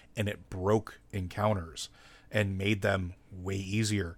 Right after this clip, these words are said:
The game is not balanced for that. It never was, and that's why they moved <laughs> away from letting players do that in the first place. But it would be something that if, let's say, there was ever a World of Warcraft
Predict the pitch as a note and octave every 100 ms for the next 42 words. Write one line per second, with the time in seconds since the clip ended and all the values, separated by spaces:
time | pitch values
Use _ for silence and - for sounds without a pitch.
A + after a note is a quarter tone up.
0 | - - - - - - - - F#2 G2+
1 | A2 G#2+ F#2+ G2+ G#2+ G2+ G#2+ G#2 F2+ -
2 | G2+ E2+ - - - G2 F2+ F2 F#2 F2+
3 | A#2 B2 F#2+ F2+ - - - G#2 F#2+ G2
4 | F#2+ G2 G2+ F#2 G2+ G#2 - F3+ B2+ A2+
5 | G#2 G2+ G#2+ G2 G2 G2 A2 G#2+ G2+ F#2
6 | F#2 C3 C3+ - G2 F2+ F#2 - - -
7 | - - - - - A2 A2+ A2 A2+ A2
8 | - A2 G#2+ G#2 G2+ G2+ - G#2 F#2 -
9 | A2+ G#2 - G#2+ G2+ G2+ G2+ A2 G2+ G#2
10 | G2 G2+ G2+ G2 G2 G2 - G2+ F#2 -